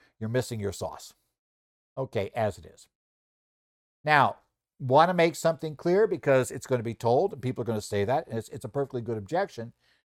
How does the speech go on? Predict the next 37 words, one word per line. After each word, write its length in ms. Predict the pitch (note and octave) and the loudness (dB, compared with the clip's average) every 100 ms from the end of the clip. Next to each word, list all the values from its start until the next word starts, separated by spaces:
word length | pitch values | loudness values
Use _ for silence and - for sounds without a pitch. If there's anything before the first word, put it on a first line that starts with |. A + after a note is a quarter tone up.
| _ | _
This 300 | A#2 G#3 G#3+ | 4 6 6
is 240 | - F#3+ - | 4 2 2
even 380 | F3 F3 E3+ D#3 | -6 -2 -2 -2
less 560 | C#3 B2+ E3 F3 - | -4 4 6 6 2
of 160 | - C3+ | -6 -4
a 40 | |
binding 380 | A#2+ C3 C3 C3 | 0 2 0 -2
document 540 | A#2 B2+ B2+ - A#2 - | 2 4 4 2 -6 -4
than 180 | A2+ G#2 | -6 -4
the 80 | G#2+ | -2
notice, 520 | B2 C#3 A#2+ - - _ | 4 6 4 -2 -18 _
right? 220 | G2 F#2 - _ _ _ _ _ _ _ _ _ - | -18 -18 -18 _ _ _ _ _ _ _ _ _ 0
Uh, 180 | C#3 D3 | 2 2
but 240 | C3 D3+ D#3 | 2 4 4
it 240 | F#3 A2 | 2 0
does 340 | D#3 G#3 B3+ - | 4 4 4 0
tell 320 | - G#3 F3+ | 2 4 4
us 180 | D#3+ - | 2 2
what 140 | D3+ | 0
the 80 | D3+ | 0
national 400 | C3 C3 B2+ - | 2 2 0 0
office 380 | A#2 A#2 A2 - | 2 2 -2 -6
thinks. 460 | A2 C3 E3+ - _ _ _ _ _ - | -4 -4 -6 -18 _ _ _ _ _ -4
It 180 | C#3+ - | -2 2
tells 360 | F#3 G#3 G#3 | 4 6 4
us 240 | F#3 - D#3+ | -2 -2 2
what 180 | D#3+ | 2
will 80 | - | 2
be 160 | C#3+ C#3 | -2 -2
likely 540 | A#2+ B2+ D3+ - D3+ | 4 8 6 4 -4
positions 560 | C3+ A#2 C3 C3 C3+ A#2 | -2 0 0 0 -4 -2
they'll 120 | B2 | -2
be 120 | B2 | -2
training 340 | - B2+ A#2+ G#2 | -4 -4 -4 -8
examiners 720 | G2 F2+ C3 F3 C#3+ G#2+ G2+ | -10 -2 0 0 0 -2 -4
to 100 | G2 | -10
do. 280 | E2+ F2+ | -8 -6